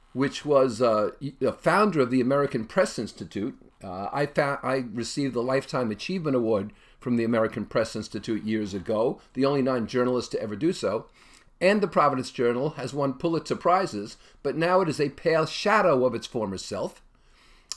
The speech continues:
and doesn't even have an editorial page every day every,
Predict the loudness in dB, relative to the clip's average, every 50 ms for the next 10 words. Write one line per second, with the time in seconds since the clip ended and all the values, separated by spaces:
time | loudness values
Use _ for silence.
0 | -10 _ 0 0 2 2 2 4 4 4 4 4 2 2 2 2 -2 -4 -4 -4
1 | -2 -2 0 0 -2 -4 -6 -6 -2 0 4 4 6 6 4 2 2 0 -2 0
2 | 0 -2 -2 -2 -2 -2 -2 -2 -2 0 0 0 0 -2 -2 -2 -4 -4 -4